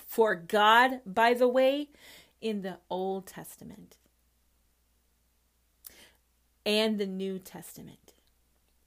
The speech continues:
But the Old Testament doesn't apply where we were told that was a sin. So I want you to remember, Christian, if it doesn't apply, you have become invalidated.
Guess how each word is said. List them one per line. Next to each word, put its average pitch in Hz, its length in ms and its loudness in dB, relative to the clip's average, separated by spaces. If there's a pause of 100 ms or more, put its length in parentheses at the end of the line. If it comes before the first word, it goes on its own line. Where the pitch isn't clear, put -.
(120)
But 170 260 -14
the 170 120 -16
Old 190 260 -8
Testament 175 360 -16
doesn't 170 220 -16
apply - 600 -18 (600)
where 185 300 -8
we 185 100 -8
were 170 140 -10
told 180 440 -12
that - 120 -16
was - 120 -20
a - 60 -14
sin. - 460 -20 (2250)
So - 260 -12
I 185 60 -10
want 180 260 -12
you 180 80 -12
to 180 60 -14
remember, 180 420 -14
Christian, - 540 -20 (680)
if 185 200 -10
it 180 140 -10
doesn't 196 320 -4
apply, 185 720 -14 (480)
you 175 360 -10
have 165 160 -14 (180)
become 170 680 -14 (460)
invalidated. 175 760 -18